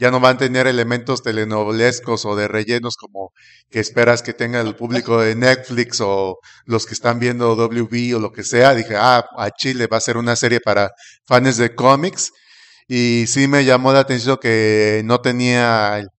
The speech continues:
bueno, el primer capítulo que vi que no tenía momentos, eh, melosos y todo eso, es nomás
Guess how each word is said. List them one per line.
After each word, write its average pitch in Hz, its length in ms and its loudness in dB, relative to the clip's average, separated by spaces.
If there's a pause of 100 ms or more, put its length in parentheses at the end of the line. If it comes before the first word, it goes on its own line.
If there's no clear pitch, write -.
bueno, 127 260 2
el 113 100 0
primer 123 260 0
capítulo 127 420 0
que 117 100 -4
vi 113 120 0
que 120 140 -4
no 117 140 0
tenía 120 320 0
momentos, 113 520 -2
eh, 104 60 -4 (420)
melosos 120 640 4
y 110 60 -10
todo 120 320 4
eso, 123 280 2
es 110 200 0
nomás 110 400 -6